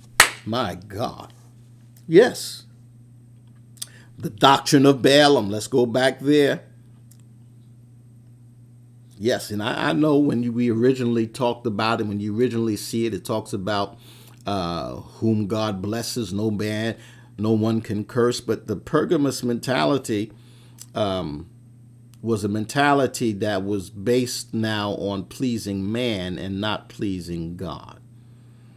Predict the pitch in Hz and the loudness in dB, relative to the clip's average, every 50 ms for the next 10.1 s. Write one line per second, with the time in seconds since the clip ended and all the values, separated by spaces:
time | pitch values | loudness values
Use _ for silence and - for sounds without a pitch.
0 | - - - - - - - - - - - - - - - - - - - 101 | -20 -20 -20 -20 -20 -20 -20 -20 -20 -20 -20 -20 -20 -20 -20 -20 -16 -10 -8 -6
1 | 95 95 98 104 101 117 175 - - - - - - - - - - - - - | -6 -6 -6 -6 -6 -8 -8 -12 -18 -20 -20 -20 -20 -20 -18 -18 -18 -18 -12 -10
2 | 98 95 90 87 85 82 - - - - - 92 92 95 113 117 107 - - - | -8 -8 -6 -6 -8 -8 -10 -12 -18 -16 -14 -10 -6 -2 0 0 -2 -2 -6 -10
3 | - - - 135 135 120 117 110 110 107 104 - - - - 143 135 127 104 85 | -8 -2 0 2 2 2 2 0 0 -2 -4 -6 -8 -6 -4 -2 -2 -2 -4 -4
4 | 76 78 - - - - - - - - - - - - - - - - - - | -6 -12 -16 -18 -20 -20 -20 -20 -20 -20 -20 -20 -20 -20 -20 -20 -20 -20 -20 -20
5 | - - - - - - - - - 110 104 98 90 90 - - - 123 107 101 | -20 -20 -20 -20 -20 -20 -20 -10 -8 -6 -6 -4 -6 -6 -8 -4 -2 -2 -2 -2
6 | - - - - - - - - - - 123 110 107 104 98 85 - 110 104 104 | -4 -6 -12 -14 -14 -18 -20 -20 -10 -4 -2 -2 0 0 -2 -4 -6 -6 -4 -2
7 | 110 113 117 120 117 117 107 107 - - - 120 117 117 117 - - 95 80 76 | -2 -2 -2 0 0 -2 -2 -4 -6 -10 -6 -6 -6 -6 -6 -6 -8 -8 -8 -8
8 | 71 62 62 65 65 - - - - - - - - - - - - - - - | -10 -12 -14 -16 -18 -18 -20 -20 -20 -20 -20 -20 -20 -20 -20 -20 -20 -20 -20 -20
9 | - - - - - - - - - - 92 85 78 69 62 62 58 - - - | -20 -20 -20 -20 -20 -20 -20 -20 -14 -12 -10 -10 -10 -10 -12 -14 -16 -18 -18 -20
10 | - | -20